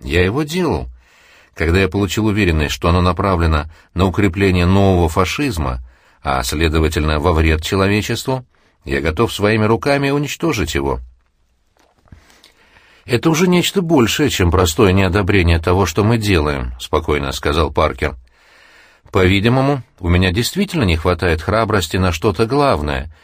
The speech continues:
что я должен был бы сделать в нынешнем положении", — проговорил Блэкборн.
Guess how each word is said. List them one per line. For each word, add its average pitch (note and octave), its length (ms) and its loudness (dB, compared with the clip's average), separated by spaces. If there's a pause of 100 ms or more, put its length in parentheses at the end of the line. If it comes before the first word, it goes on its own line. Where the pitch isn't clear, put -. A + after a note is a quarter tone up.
(140)
что - 200 -6
я F2 140 2
должен F2 420 2
был F2 160 2
бы D#2+ 160 2
сделать F2+ 440 2
в E2+ 40 -2
нынешнем F2 480 0
положении", — A#2 760 -2 (360)
проговорил D#2+ 480 2
Блэкборн. D2 640 0